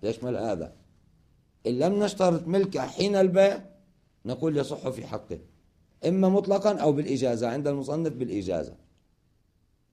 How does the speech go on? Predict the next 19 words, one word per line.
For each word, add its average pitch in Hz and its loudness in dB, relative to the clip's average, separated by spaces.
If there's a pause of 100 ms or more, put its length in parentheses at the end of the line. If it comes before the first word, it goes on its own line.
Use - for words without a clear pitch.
(420)
اترك 208 2
هذا، 131 6
المهم 151 2
أن 170 0
تلتفت 156 0 (540)
عندما 151 0
قلنا 156 -2
إجازة 147 2
بيع 139 0
العبد 139 -2
بالكتاب 147 0 (840)
فسخ - -2
لما 156 0
قبله، 156 2 (680)
هذا 151 -2
بالقياس 160 0
إلى 143 -2
المالك 147 -4
المجيز. 131 2